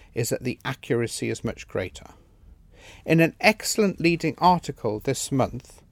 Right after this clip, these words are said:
Editor's Choice, Tim Cole takes us back to first principles to discuss this and provide sensible, pragmatic guidelines for the presentation of numerical data.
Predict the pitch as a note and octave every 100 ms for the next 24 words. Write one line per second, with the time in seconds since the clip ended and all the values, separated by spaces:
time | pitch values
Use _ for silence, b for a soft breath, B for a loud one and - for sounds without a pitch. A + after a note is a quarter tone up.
0 | b b b b - D#3 D#3+ C#3+ C3+ -
1 | - G3+ - - - - b b b b
2 | - G3 G3+ G3+ - D3 A2 - D3 B2+
3 | C3 - D3 - - - B2+ A2+ - -
4 | B2+ - - - - - A2+ A#2 - F#3
5 | F3 - G2 G2 - - b b b A#2+
6 | A#2+ C3 B2 A#2+ - - E3+ F#3 G3 F3+
7 | E3+ D#3+ - B2+ - D#3+ D#3 - - D#3+
8 | E3 D#3+ - - - - - A2 G2+ -
9 | B2 - G#2+ - A2+ - A2+ A#2 A2+ G#2+
10 | G2+ - B2+ - - - -